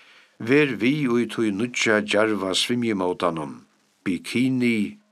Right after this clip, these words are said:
tvíbúttu svimjiklæðini. Te eydnaðist lýsingarfólkunum að binda bikinibumbunar við eitt plagg sem var vel umtøkt.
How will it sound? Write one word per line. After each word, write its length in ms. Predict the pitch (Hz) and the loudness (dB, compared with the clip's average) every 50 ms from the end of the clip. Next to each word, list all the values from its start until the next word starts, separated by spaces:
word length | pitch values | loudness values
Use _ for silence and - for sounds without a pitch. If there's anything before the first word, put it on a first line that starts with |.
| _ | _
tvíbúttu 960 | - - - 131 131 127 - - 107 104 85 - - _ - 90 82 80 78 - | -8 -4 0 2 2 2 2 0 -2 -2 -2 -4 -6 _ -6 -4 -4 -4 -4 -4
svimjiklæðini. 1000 | - - - 98 90 82 78 78 78 - - 98 92 90 85 80 69 64 60 - - _ _ _ _ _ _ _ _ _ _ _ _ _ _ _ _ _ _ _ _ _ _ _ _ _ _ _ _ _ _ _ _ _ _ _ _ _ _ _ | -2 0 0 0 -2 -4 -6 -8 -6 -4 -2 0 2 2 0 0 -2 -6 -10 -12 -14 _ _ _ _ _ _ _ _ _ _ _ _ _ _ _ _ _ _ _ _ _ _ _ _ _ _ _ _ _ _ _ _ _ _ _ _ _ _ _
Te 140 | - - 143 151 | 0 2 2 2
eydnaðist 600 | 170 165 190 175 170 165 156 147 139 - - - | 2 2 2 2 4 4 4 2 0 0 -2 -2
lýsingarfólkunum 1080 | 113 135 135 131 147 127 117 117 107 104 - 113 107 - - 135 131 131 131 135 123 107 104 - | 0 0 2 2 0 0 0 0 0 0 -2 -4 -2 -2 -2 0 0 0 0 -2 -4 -8 -8 -4
að 200 | - 117 107 104 110 | -2 0 0 0 0
binda 480 | 113 113 110 107 107 - 104 95 92 90 | -2 -2 -2 -4 -4 -2 0 0 0 0
bikinibumbunar 1120 | - 104 104 - - 123 123 123 117 107 104 98 98 95 95 113 113 123 123 123 117 104 | -2 -4 -4 -2 -2 -2 -2 0 -2 -2 -2 -4 -6 -4 -4 -2 0 2 2 2 2 -2
við 220 | 90 101 101 92 87 | -2 -2 -2 -2 -4
eitt 160 | 82 - - | -6 -8 -12
plagg 560 | - - 90 117 143 151 - _ - - - - _ _ - | -8 -4 0 0 0 -2 -4 _ -20 -20 -20 -20 _ _ -4
sem 240 | - - 107 104 | -2 -2 0 0
var 160 | 107 104 104 92 | 0 0 0 2
vel 320 | 107 127 131 123 104 87 | 2 2 2 2 0 -2
umtøkt. 480 | 90 92 92 - - 76 73 - - | -8 -8 -10 -10 -10 -12 -12 -14 -18